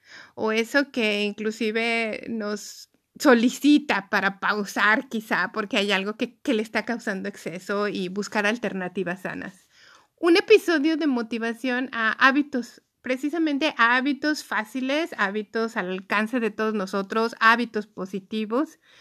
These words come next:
Y muy relevante también creo este tema para nosotros que somos migrantes, que de una u otra forma en este periodo de adaptación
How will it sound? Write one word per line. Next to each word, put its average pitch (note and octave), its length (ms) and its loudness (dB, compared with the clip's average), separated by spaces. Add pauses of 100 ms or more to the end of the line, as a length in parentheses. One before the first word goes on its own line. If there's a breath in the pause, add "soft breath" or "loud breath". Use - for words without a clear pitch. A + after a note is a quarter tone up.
(300 loud breath)
Y C#4 240 4
muy D4+ 180 6 (200)
relevante C4 480 4
también C4+ 440 0
creo C4 220 0
este C4+ 240 -4
tema A3 360 -2
para A3 180 0
nosotros B3+ 460 -2
que D#4 120 -6
somos C#4+ 300 0
migrantes, A3+ 580 2
que A#3+ 160 0
de A#3 140 0
una D4 460 2
u B3+ 100 2
otra C4 260 0
forma B3 500 -2
en A3 220 -2
este A#3+ 220 -4
periodo A3 400 -2
de A#3+ 140 0
adaptación G#3 760 0